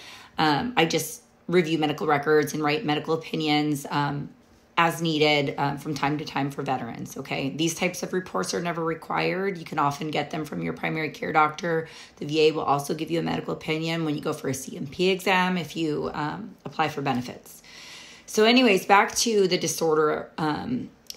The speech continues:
erectile dysfunction. So a lot of veterans, um, suffer from this due to, um, incidents that happen on active duty or related to other disabilities that they might be service connected for.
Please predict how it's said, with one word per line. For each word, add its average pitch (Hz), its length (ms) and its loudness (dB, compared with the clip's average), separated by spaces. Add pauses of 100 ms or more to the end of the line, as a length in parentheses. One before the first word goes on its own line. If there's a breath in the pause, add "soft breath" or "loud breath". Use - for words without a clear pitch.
(120)
erectile 156 480 2
dysfunction. - 480 -4
So - 340 0
a 196 60 0
lot 180 240 6
of 202 80 0
veterans, 175 800 2
um, 156 240 -4
suffer - 340 -2
from 180 260 -2
this 165 500 0
due 151 320 -2
to, 143 680 -2
um, 139 400 -4
incidents 170 520 0
that 160 140 2
happen 147 320 0
on 170 140 2
active 151 340 -2
duty 160 540 2
or 151 320 4
related 156 420 0
to - 160 -6
other 165 160 0
disabilities 156 760 2
that - 120 -10
they 160 100 0
might 147 240 -4
be 143 60 -8
service 233 440 0
connected 117 500 -8
for. - 280 -8